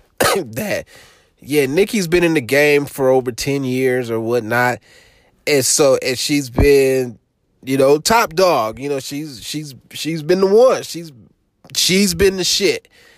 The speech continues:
And so now here you come, you got this up and coming Cardi B who's making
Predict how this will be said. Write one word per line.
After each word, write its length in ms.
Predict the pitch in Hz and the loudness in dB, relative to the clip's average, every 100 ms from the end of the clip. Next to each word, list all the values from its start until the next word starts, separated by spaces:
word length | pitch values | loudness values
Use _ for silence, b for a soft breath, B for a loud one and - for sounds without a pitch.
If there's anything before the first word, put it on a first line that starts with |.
| b b | b b
And 160 | - 151 | -6 -4
so 140 | - | -2
now 160 | 147 147 | 0 2
here 280 | 135 143 156 | 2 2 2
you 200 | 156 156 | 0 -2
come, 360 | 175 151 135 | 0 2 0
you 60 | 135 | 0
got 220 | 143 131 | 0 0
this 180 | 147 127 - | -4 -6 -6
up 180 | 143 147 | -4 -2
and 160 | 135 | -2
coming 300 | - 135 127 | -2 -2 -2
Cardi 340 | - 139 120 113 | -2 0 0 -2
B 440 | 131 214 180 170 | 0 0 2 0
who's 240 | 147 127 | -2 -2
making 500 | 139 143 139 123 117 | 0 0 2 0 0